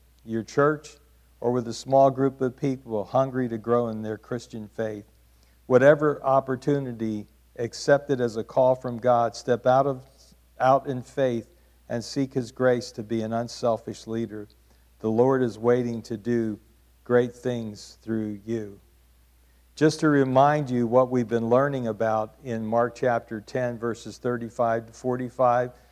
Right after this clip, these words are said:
First of all, in God's kingdom, greatness is defined by service, not status and not posi-, position. In God's kingdom, greatness is defined by service, not status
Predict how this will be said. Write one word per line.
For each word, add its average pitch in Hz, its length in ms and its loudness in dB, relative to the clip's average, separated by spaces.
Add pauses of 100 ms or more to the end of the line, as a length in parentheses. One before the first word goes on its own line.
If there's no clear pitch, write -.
(540)
First 156 320 4
of 135 140 -2
all, 139 340 8
in 123 240 -4
God's 131 380 0
kingdom, 123 560 -6
greatness 131 580 0
is 117 140 -10
defined 120 540 -6
by 110 180 -6
service, 104 760 -8 (380)
not 131 320 -2
status - 880 -4 (340)
and 117 220 -6
not 117 220 -2
posi-, 110 460 -8 (640)
position. 117 600 -10 (360)
In 117 160 -4
God's 139 380 4
kingdom, 117 540 -6
greatness 143 580 0
is 120 140 -6
defined 123 640 -2
by 113 180 2
service, 117 840 -4 (580)
not 131 260 4
status 127 840 0